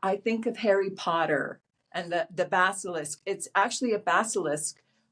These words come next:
which can kill by just the gaze.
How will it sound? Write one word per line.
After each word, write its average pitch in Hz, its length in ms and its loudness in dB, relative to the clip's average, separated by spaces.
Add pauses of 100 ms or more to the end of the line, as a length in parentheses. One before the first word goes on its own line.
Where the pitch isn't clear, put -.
which 190 320 6
can 185 520 4 (100)
kill 214 560 4 (120)
by 175 180 4
just 180 400 -6
the 165 80 -2
gaze. 151 960 -2